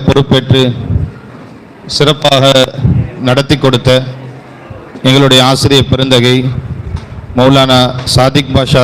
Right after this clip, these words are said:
தாவூதி ஹசரத் அவர்களுக்கு ஒரு சிறிய நினைவு பரிசாக நமது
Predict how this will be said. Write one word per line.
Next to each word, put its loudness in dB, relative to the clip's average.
தாவூதி 2
ஹசரத் 0
அவர்களுக்கு 2
ஒரு 4
சிறிய 2
நினைவு 4
பரிசாக 2
நமது 2